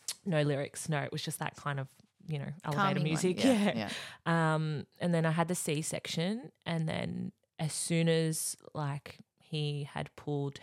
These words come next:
Speaker 1: her out,
Speaker 2: Mm.
Speaker 1: he told us, he said, "Oh, I can see what's happened."
Speaker 2: Wow.
Speaker 1: Because we didn't know before what had gone wrong.
Speaker 2: You know how massive that is?
Speaker 1: Yeah,
Speaker 2: To
Speaker 1: yeah.
Speaker 2: actually know what has happened?
Speaker 1: Yeah.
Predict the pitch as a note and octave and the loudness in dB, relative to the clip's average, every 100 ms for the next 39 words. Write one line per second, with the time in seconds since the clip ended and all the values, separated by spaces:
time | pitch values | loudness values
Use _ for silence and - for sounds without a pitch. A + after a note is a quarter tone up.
0 | - C#3+ C3+ C3 F#3+ C#4 - A3+ A3 A3 | -4 -4 -2 0 0 -2 -2 -2 0 2
1 | E3 D3+ D3 C#3+ - - C#3 - - D#3 | 4 4 2 -2 -4 -4 -4 -4 -4 -2
2 | - B2+ - - D3 C#3+ D3 D#3 D3+ - | -2 -2 -4 -4 -2 0 -2 -4 -4 -2
3 | C#3+ C#3 D#3 D3 - - C#3+ E3+ - D#3+ | -2 -4 -6 -8 -6 -4 -4 -6 -8 -12
4 | - _ _ _ _ - G3+ G3 F#3+ F#3+ | -12 _ _ _ _ -6 -2 -2 2 4
5 | F#3 F#3 B3+ A3 D#3+ E3+ F3 - D#3+ C#3 | 4 4 4 4 4 4 2 0 2 2
6 | C3+ C#3+ - - D3+ C#3+ D3+ - C3+ D3 | 2 -2 -6 -4 -2 0 -2 -2 0 2
7 | D3+ - - - _ _ _ - A#3 G#3 | 0 -2 -14 -20 _ _ _ 2 4 6
8 | G#3+ A#3 A3 F3+ - G3 F3+ E3+ F#3 A3+ | 4 2 0 0 -2 -2 -2 -2 -2 -4
9 | - - F3 D3 C3+ C3 - - - - | -2 6 6 6 2 -6 -4 0 4 4
10 | - F#3+ F3+ F3 E3+ - F3 F3 E3+ E3 | 4 4 4 2 2 0 -2 0 -2 0
11 | G#3+ F3+ E3 C#3 | 4 8 8 6